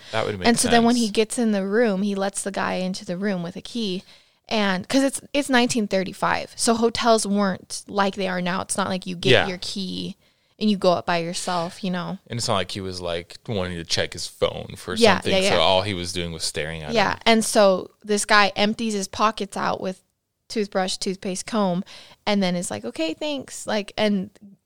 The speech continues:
Speaker 2: leaves the hotel, like, doesn't stay in his hotel room, walks back down with the bellboy and leaves.
Speaker 1: Got it. Okay, that
Speaker 2: And the
Speaker 1: makes more
Speaker 2: bellboy
Speaker 1: sense.
Speaker 2: gives him his key.
Speaker 1: Hmm.
Speaker 2: <clears throat> Um, so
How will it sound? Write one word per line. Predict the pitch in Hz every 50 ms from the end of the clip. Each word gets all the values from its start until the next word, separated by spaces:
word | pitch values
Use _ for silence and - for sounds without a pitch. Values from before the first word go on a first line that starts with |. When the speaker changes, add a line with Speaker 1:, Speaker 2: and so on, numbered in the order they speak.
| _ _
Speaker 2:
leaves | - 233 220 240 262 277 269 -
the | - 214 226
hotel, | 233 - - 220 202 196
like, | 190 185 196 -
doesn't | 196 190 196 196 208
stay | - - 214 202
in | 196
his | 185 -
hotel | 190 180 - 185 185 180
room, | 175 175 175 175
walks | 180 180 208 214 202 - - - -
back | - 185 190 185 - -
down | - 190 185 180 170 170
with | 160 190 -
the | - 180
bellboy | 175 160 - 175 170 - 165 -
and | - 180 165
leaves. | - - - - - - - - -
Speaker 1:
Got | - - 87 78 -
it. | - - -
Okay, | - 139 - -
that | 240
Speaker 2:
And | 233 233 233
the | 233 226
Speaker 1:
makes |
more | 233 233 220
Speaker 2:
bellboy | 214 214 208
Speaker 1:
sense. | 196 196
Speaker 2:
gives | 202 190 190 185
him | 185 170 170 170 180 202 _ _ _ _
his | _ 220 185 170 -
key. | - - 180 - - 220 _ _ _ _ _ _ _ _ _ _ _ _ -
Speaker 1:
Hmm. | 110 90 - - _ _ _ _ - 160
Speaker 2:
<clears throat> | - 311 349 233 226 _ _ _ _ _ _ _ _ _ _ _ _ _ _ _ _ _ _ _
Um, | - 139 151 208 190 185 208 - _ _ _ _ _ _ _ _ _
so | - - - 269 240 233 220 214 208 202 190 - -